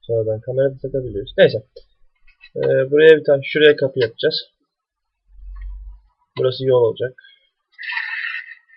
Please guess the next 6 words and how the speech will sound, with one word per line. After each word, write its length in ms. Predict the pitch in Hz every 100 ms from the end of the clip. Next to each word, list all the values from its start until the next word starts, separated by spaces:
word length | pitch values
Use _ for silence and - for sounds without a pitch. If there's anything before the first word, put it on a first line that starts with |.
| _ _ _ _ _ _ - - - _ _ _ _ _ _ _ _ _ _ -
Aynı 160 | 123
şekilde 320 | 120 123 120 120
burası 200 | 120 120
da 80 |
yol 160 | 117 104
olacak. 420 | 107 104 120 135